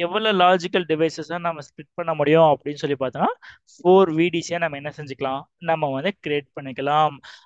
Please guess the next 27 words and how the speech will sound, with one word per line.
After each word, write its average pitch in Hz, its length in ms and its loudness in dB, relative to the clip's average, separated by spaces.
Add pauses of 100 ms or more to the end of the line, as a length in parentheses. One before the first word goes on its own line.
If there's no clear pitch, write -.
(120)
ஆனா 202 160 4 (160)
இது 185 220 -4
வந்து 185 160 -4 (140)
எதுல 208 220 0 (120)
ஒர்க் 160 340 -2
ஆகும் 180 320 -6 (120)
அப்படின்னு 151 340 -14
சொல்லி 135 160 -10 (120)
பார்த்தீங்கன்னா, 131 380 -4 (480)
Nexus-ஓட 160 680 2 (360)
செவன் 170 360 -4
கே 190 100 -4 (140)
மாடல்ல 151 400 -2
மட்டும்தான் 156 420 -4 (100)
ஒர்க் 139 320 -2
ஆகும். 147 280 0 (440)
அந்த 165 260 -4
Nexus 208 320 -2 (140)
செவன் 170 360 0
கேல 170 300 4 (300)
சூப்பர்வைசர் 190 800 -6
இன்ஜின் 151 340 -12
வந்து 160 180 -6
என்ன 156 160 0
இருக்கணும், 135 280 -2 (240)
அதுல 151 240 0
வந்து 156 140 -10